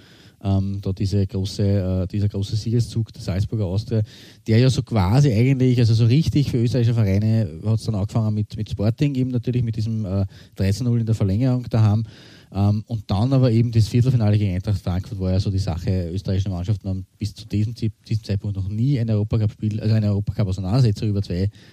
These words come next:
äh, äh, äh, Durchgänge gegen einen deutschen Club gewonnen gehabt.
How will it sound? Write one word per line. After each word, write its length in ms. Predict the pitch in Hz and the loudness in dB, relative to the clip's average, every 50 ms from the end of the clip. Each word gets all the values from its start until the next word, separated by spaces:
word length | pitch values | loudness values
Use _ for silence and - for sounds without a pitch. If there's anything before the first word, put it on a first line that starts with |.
| - - | -20 -10
äh, 60 | 92 | -4
äh, 920 | 92 92 92 82 92 92 85 95 90 85 78 80 90 90 78 82 87 85 80 | -2 -2 -2 -2 -2 -4 -4 -2 -4 -4 -4 -4 -4 -4 -4 -4 -4 -4 -6
äh, 40 | 78 - | -8 -6
Durchgänge 480 | - 139 127 - - 95 95 98 104 104 | -2 -2 -2 -2 -2 -4 -2 -2 -2 -4
gegen 320 | - - 101 95 110 104 | -2 -2 -2 -2 -2 -4
einen 160 | 87 95 95 | -2 -2 -2
deutschen 340 | 98 92 92 95 - - 113 - _ - - - - - - | -2 -2 -4 -4 -4 -8 -12 -12 _ -20 -20 -20 -20 -14 -6
Club 220 | - 143 156 - - | 0 0 0 0 0
gewonnen 400 | - 120 107 110 143 170 147 113 | 0 2 2 2 2 2 2 2
gehabt. 420 | 107 95 95 - - - - - | 4 4 4 4 2 -2 -6 -18